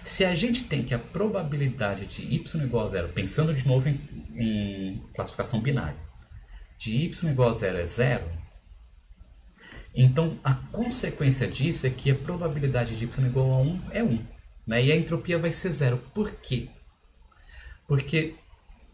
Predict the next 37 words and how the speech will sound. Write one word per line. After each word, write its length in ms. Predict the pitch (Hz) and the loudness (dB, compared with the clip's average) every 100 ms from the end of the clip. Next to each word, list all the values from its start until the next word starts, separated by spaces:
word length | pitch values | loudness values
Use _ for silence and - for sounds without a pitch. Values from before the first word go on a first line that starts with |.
| - | -4
eu 120 | - 131 | 4 4
vou 160 | 147 | 4
ter 180 | 147 185 | 2 0
que 100 | 185 | 0
somar 560 | - 165 139 101 85 82 - - - - - - - - | 0 0 0 -2 -4 -10 -12 -14 -16 -18 -18 -18 -20 -16
o 120 | - 98 | -10 -6
valor 440 | 110 101 127 165 | -2 2 6 4
disso 280 | - - 135 | 2 0 0
aqui 420 | 127 - 101 80 - - - - - | 0 -2 -6 -6 -10 -14 -18 -16 -8
pra 200 | - 95 - - - | -4 -4 -4 -14 -6
P 180 | 151 165 | 0 0
de 140 | 135 117 | 0 -2
Y 260 | - 98 | -4 -6
igual 200 | 92 98 | -2 0
a 20 | |
zero 300 | 92 120 151 | 0 2 2
e 20 | 170 | 0
pra 160 | 160 | -2
P 160 | 147 147 | -2 -2
de 400 | 143 131 - 127 | -2 -2 -2 0
Y 240 | 127 131 | 0 2
igual 180 | 123 143 | 2 2
a 60 | - | 2
um. 200 | - - - - - - | -2 -8 -14 -20 -20 -2
Então 160 | 123 | 4
vamos 180 | 127 135 | 4 4
lá, 220 | 92 85 - | 2 -2 -6
P 80 | - | -2
y 400 | 180 180 - 156 | 0 0 -2 -2
igual 240 | 139 120 110 | 2 2 2
a 40 | |
zero, 280 | 92 92 87 | 0 -4 -4
então 120 | 82 92 | -6 -8
aqui 200 | - 92 | -6 -6
vai 160 | 87 | -4
ser 200 | - 87 | -4 -4
zero. 640 | 80 87 80 78 90 151 | -4 -2 -2 -4 0 -2